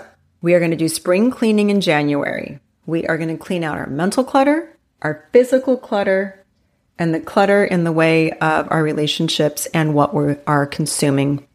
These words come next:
in the news and T V, books, et cetera. I promise you this works. And just keep doing it. Just keep doing it once a month. Just really look around and go, "Okay, what do I need to get rid of?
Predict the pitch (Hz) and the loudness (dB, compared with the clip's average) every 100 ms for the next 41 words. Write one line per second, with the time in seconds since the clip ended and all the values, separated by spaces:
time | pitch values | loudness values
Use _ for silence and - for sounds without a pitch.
0 | - 160 151 156 151 147 - 151 143 147 | 0 2 4 4 4 2 0 -4 -2 -2
1 | 143 135 123 - _ - 143 - - - | 2 0 0 -6 _ -8 0 0 -2 -8
2 | - - - - - - 80 - _ _ | -10 -10 -6 -4 -2 0 -2 -6 _ _
3 | _ _ - 180 190 214 285 285 _ _ | _ _ -2 2 4 4 0 -4 _ _
4 | _ - - 220 214 185 - - - - | _ -10 0 2 2 0 -4 -6 -6 -8
5 | 147 _ _ _ _ - 160 170 - - | -10 _ _ _ _ -4 0 0 0 -4
6 | - - - - - _ _ _ _ - | -4 -6 -16 -16 -20 _ _ _ _ 0
7 | 190 196 - 262 - 262 403 190 - _ | 0 0 0 0 4 4 4 -2 -8 _
8 | _ _ _ _ _ _ _ _ - 202 | _ _ _ _ _ _ _ _ -8 -4
9 | - 302 320 302 214 135 196 165 233 247 | 0 0 2 0 0 -4 -6 0 2 4
10 | 269 262 165 139 - 185 - 214 220 220 | 4 4 2 -4 -8 -6 0 2 4 2
11 | 214 220 208 185 170 - 294 - 302 302 | 2 0 0 -2 -2 0 -2 0 -4 -4
12 | - _ _ _ 202 208 220 220 226 226 | -12 _ _ _ -4 -2 0 -2 -2 -4
13 | 220 226 214 208 202 | -2 0 0 0 -2